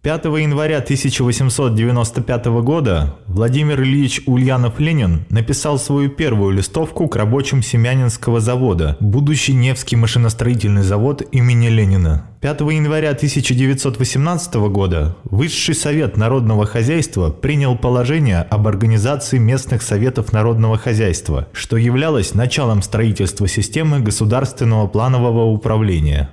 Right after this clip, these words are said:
Пятого января тысяча девятьсот девятнадцатого года началось восстание спартакистов, или Январское восстание.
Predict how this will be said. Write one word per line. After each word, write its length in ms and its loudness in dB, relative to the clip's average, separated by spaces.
Пятого 360 -2
января 420 0
тысяча 420 -2
девятьсот 440 0
девятнадцатого 680 0
года 440 0
началось 440 0
восстание 480 -2
спартакистов, 1000 -4
или 240 0
Январское 600 0
восстание. 720 0